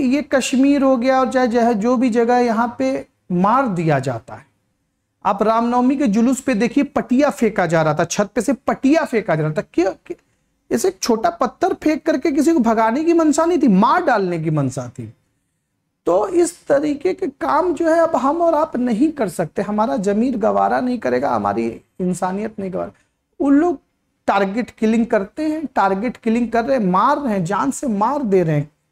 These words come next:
किसी को। इंसान ने तो सबको बनाया है, उसी अल्लाह ने सबको बनाया है, उसी भगवान ने सबको बनाया है। तो तुम्हारे और उसके में कोई अंतर थोड़ी किया है। ऐसे लोग सोचते हैं कि हम ऊपर जाएंगे तो हमको जन्नत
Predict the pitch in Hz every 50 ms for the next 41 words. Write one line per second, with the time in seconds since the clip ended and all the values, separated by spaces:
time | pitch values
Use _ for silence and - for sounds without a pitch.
0 | _ _ _ _ _ _ _ - 208 165 - - 185 160 - 160 147 139 135 -
1 | _ _ _ _ _ _ _ _ _ _ _ _ _ _ _ - 214 240 240 240
2 | 240 - 254 302 330 330 339 - 349 - - 302 233 - - 359 349 339 330 311
3 | 311 320 320 320 320 320 _ _ - 311 233 - - 320 330 302 294 302 311 302
4 | 320 330 339 - - 302 - - - 359 359 370 339 277 262 269 269 269 269 269
5 | 262 240 - 294 233 233 254 233 269 277 277 302 311 311 277 - 285 233 - _
6 | - 320 294 262 269 240 240 226 220 214 202 - - _ _ _ _ _ _ -
7 | - - - 311 285 269 262 247 254 269 339 370 381 370 349 320 - - - 359
8 | 359 359 277 - 359 330 320 285 269 262 - 381 339 - - 349 403 403 370 -
9 | 302 247 208 170 143 120 113 - _ _ _ _ _ _ _ _ _ _ _ _
10 | _ _ _ _ _ _ _ _ _ _ _ _ _ _ _ _ _ _ _ _
11 | _ _ _ _ _ _ _ - - 254 269 - - 349 302 330 339 - - 330
12 | 294 285 - - 330 320 269 294 320 240 277 285 294 311 285 - - 302 285 277
13 | 226 277 269 277 277 285 285 294 285 277 254 254 254 254 277 208 233 226 226 233
14 | 254 262